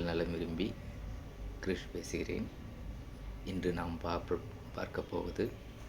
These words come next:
கன்னி ராசியினுடைய காரகத்துவத்தை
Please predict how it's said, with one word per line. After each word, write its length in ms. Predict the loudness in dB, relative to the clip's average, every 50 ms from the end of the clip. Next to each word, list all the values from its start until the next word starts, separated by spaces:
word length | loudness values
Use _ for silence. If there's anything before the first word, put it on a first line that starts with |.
| -10 -10 -4 -2 0 2 2 2 2 0 -2 -4 -6 -8 -8 -10 -10 -10 -10 -10 -10 -10 -10 -10 -10 -10 -8 -8 -8 -8 -10 -4 4 6
கன்னி 320 | 8 10 10 12 10 10 8 6 2 -2 -8 -8 -10 -10 -10 -10 -10 -10 -10 -10 -10 -10 -6 4 8 8
ராசியினுடைய 720 | 10 10 8 6 4 4 6 6 4 4 4 2 2 0 -2 -4 -4 0 4
காரகத்துவத்தை 680 | 6 8 8 10 8 6 6 4 0 0 0 0 -2